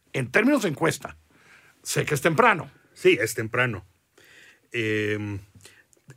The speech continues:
Speaker 2: hay un cierto rezago en que se vean reflejadas las, en las encuestas. Eh, pero yo, yo creo que, eh, sí hubo, más allá de los partidos, en un público bastante más amplio,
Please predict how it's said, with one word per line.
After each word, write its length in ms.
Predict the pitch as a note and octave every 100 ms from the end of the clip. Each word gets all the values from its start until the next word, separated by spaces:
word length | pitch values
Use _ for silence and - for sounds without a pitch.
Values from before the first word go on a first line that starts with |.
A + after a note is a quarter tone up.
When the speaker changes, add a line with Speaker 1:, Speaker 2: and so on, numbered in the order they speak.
| _
Speaker 2:
hay 260 | B2+ D3 D3+
un 200 | D3+ C#3+
cierto 380 | D3 C#3 B2+
rezago 440 | B2+ A#2 D3+ D3+ B2+
en 80 | A2+
que 100 | G#2+
se 140 | G#2+
vean 340 | G2+ G#2 A#2
reflejadas 500 | A2 G#2 G#2 G2 G#2+
las, 220 | G#2 F#2 -
en 120 | G#2 G2
las 160 | F#2+
encuestas. 520 | A2 E3+ E3+ - - - - - - - - - -
Eh, 460 | A#2+ A#2 A#2 B2 -
pero 360 | - D3 D3 D3+
yo, 420 | C3+ E3+ G#3 G#3+ -
yo 300 | D3+ G#3 G#3+
creo 420 | G3 F#3+ F#3 F3+ -
que, 480 | - C3+ B2+ B2 G#2 - _ _ _ _ - _ _ _
eh, 240 | B2+ A#2+ A#2+
sí 380 | - - G3+ G#3
hubo, 440 | G#3+ A3 D3+ F#2+ - _ _ _ _ _ _
más 480 | A2+ A2 A#2+ F#3+ -
allá 260 | D#3 B2+ C#3+
de 120 | C#3+
los 200 | A#2 A2
partidos, 800 | - B2 A#2+ B2 G#2+ F#2+ - - - E2
en 280 | G2+ F#2+ G2
un 200 | G#2+ G#2+
público 560 | A#2 A#2+ A#2+ A2 A2
bastante 400 | G2 - A2+ A2+
más 200 | A#2 B2
amplio, 360 | C3 A2+ A#2 A2+